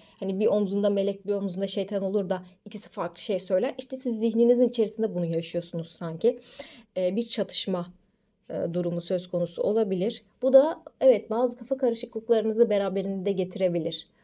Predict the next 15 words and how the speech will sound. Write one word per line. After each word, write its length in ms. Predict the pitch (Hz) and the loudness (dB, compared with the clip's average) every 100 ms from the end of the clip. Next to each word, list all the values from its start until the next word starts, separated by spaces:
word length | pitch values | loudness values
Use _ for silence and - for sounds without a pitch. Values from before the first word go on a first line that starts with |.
| _ | _
"Hangisini 520 | 220 226 202 - 180 | -4 -2 -2 -4 -2
yapsam?" 520 | 175 165 - 180 175 | -2 -2 -6 -4 -2
gibi 280 | 165 165 226 - _ _ - _ | -2 0 -2 -4 _ _ -20 _
ikilemde 480 | - - 190 185 226 | -6 -4 -2 -2 -4
kalabilirsiniz 920 | 226 214 220 196 196 - 180 175 165 | -2 -2 0 -2 -2 -4 -4 -6 -4
bazı 280 | 175 175 170 | -2 -2 -6
konularda. 720 | 170 180 170 175 170 - 220 226 _ _ _ _ _ _ _ _ _ _ _ _ - - - _ _ - | -10 -10 -6 -6 -6 -4 -6 -6 _ _ _ _ _ _ _ _ _ _ _ _ -20 -20 -20 _ _ -8
Evet, 220 | 392 - | -4 0
bir 120 | 403 | 4
de 40 | |
endişelendiğiniz 800 | 302 269 269 330 349 339 349 330 294 | 8 8 6 0 -2 -2 -2 0 0
bir 140 | 311 | -2
konu 280 | - 311 294 | -2 0 4
var 140 | 320 | 4
ama 340 | 359 208 170 | 2 0 -2